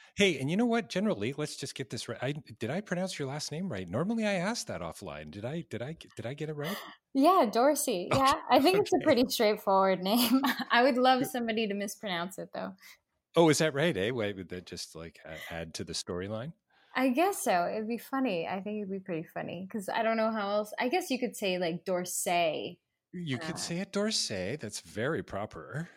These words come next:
Speaker 1: Yeah.
Speaker 2: Yes, it's very proper. And I have seen it spelt with an A at the end. I'm reading a, a true crime novel that's based in Toronto, and there's Dorseys in it.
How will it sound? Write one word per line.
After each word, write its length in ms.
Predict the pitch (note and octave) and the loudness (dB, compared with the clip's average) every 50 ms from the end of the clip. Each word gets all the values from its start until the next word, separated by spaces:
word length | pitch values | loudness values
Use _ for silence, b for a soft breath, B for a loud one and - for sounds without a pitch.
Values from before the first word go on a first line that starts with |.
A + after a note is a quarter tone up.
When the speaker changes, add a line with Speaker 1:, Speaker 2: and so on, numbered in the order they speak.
| _ | _
Speaker 1:
Yeah. 360 | C#3+ C3+ G#3+ A3 A#3+ B3 A3 | -8 -4 0 2 4 4 4
Speaker 2:
Yes, 400 | F3 D#3 D#3 E3+ F3+ F3+ - - | 4 0 -2 -4 -8 -12 -10 -8
it's 140 | - G#3+ G#3 | -6 -4 0
very 200 | A#3 C4+ D#4 E4 D#4+ | 4 4 4 4 4
proper. 300 | - C4 A#3+ A3+ A#3 A#3 | 2 2 2 4 2 2
And 120 | A3+ A3+ | 2 2
I 80 | A3+ A#3+ | 2 2
have 220 | A#3+ B3 C4 B3+ | 0 0 -2 -2
seen 220 | - - D#4+ D4 | -2 -2 0 0
it 180 | C4+ G#3+ - - | 0 -2 -4 -10
spelt 340 | - - - F#3+ F#3 F#3 F3+ | -8 -4 -2 -2 -2 -2 -6
with 140 | F#3+ F#3+ - | -8 -8 -8
an 120 | F3 - - | -8 -6 -4
A 240 | D#3+ E3 E3 E3+ E3 | -4 -2 -2 -2 -2
at 100 | D#3 D3+ | -4 -6
the 160 | - D#3+ - - | -8 -10 -8 -8
end. 360 | E2 D#2 - C2+ - - - - | -8 -8 -8 -10 -12 -12 -12 -10
I'm 100 | - F#3 | -8 -6
reading 420 | F#3 F#3 F#3 F#3+ F#3 F#3 F#3 F3+ E3+ | -4 -2 -2 0 0 -2 -2 -2 -4
a, 220 | D#3+ D#3 E3 E3 B B B B B B B _ - | -4 -6 -6 -10 B B B B B B B _ -8
a 140 | D#3+ D#3+ D#3+ - _ _ - | -8 -8 -8 -12 _ _ -14
true 400 | - - - - F#3 E3 E3 D#3 | -12 -12 -8 -6 -4 -4 -4 -4
crime 500 | - - - E3+ D#3 D#3+ D#3+ D#3 D#3 D#3+ | -8 -10 -8 -6 -4 -4 -4 -4 -4 -4
novel 440 | D3+ D#3 D#3 D#3+ D#3 D#3 D#3 E3+ - | -6 -6 -6 -6 -8 -8 -8 -8 -10
that's 160 | E3 E3 - | -12 -14 -8
based 300 | - E3 D#3+ D#3+ - - E3 | -6 -6 -6 -4 -8 -10 -12
in 80 | D#3+ | -12
Toronto, 680 | D#3 - - D#3+ D#3 D#3 D#3+ D#3+ D#3 D#3 D3+ D#3 - - _ _ _ | -12 -12 -10 -10 -8 -6 -6 -6 -6 -6 -6 -8 -10 -14 _ _ _
and 360 | F3+ F3 E3 D#3 D3+ D#3 D#3+ | -8 -8 -6 -6 -6 -6 -8
there's 220 | D#3 E3 E3 D#3 D#3 | -8 -8 -8 -8 -6
Dorseys 920 | - F3+ E3+ F3 E3+ - - E3+ D3+ D#3 D#3+ D3+ - D#3+ E3 - - - - _ - | -4 -4 -2 -2 -4 -2 0 0 0 0 0 -2 -4 -6 -8 -10 -14 -16 -18 _ -14
in 160 | - D#3+ - | -12 -10 -10
it. 180 | - - - | -10 -12 -14